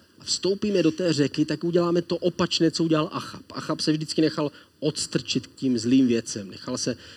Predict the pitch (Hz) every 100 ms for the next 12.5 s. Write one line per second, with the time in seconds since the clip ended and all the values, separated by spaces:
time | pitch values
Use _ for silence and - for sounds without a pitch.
0 | - 120 - 135 - 151 151 143 120 -
1 | 127 117 127 - 117 104 - - - -
2 | 98 113 156 - 156 143 147 139 127 143
3 | 123 - 127 123 - 131 139 127 107 -
4 | 110 110 110 147 170 - - 156 - 156
5 | 156 143 - - 120 156 202 202 - 147
6 | 147 139 127 120 104 101 - _ - 175
7 | 175 170 156 143 135 - 135 - _ _
8 | - 135 131 123 120 123 117 117 - -
9 | - 104 - - - 160 170 175 - 160
10 | 156 - 147 104 - - _ _ - 117
11 | 131 131 127 127 123 120 113 123 107 -
12 | 113 123 123 123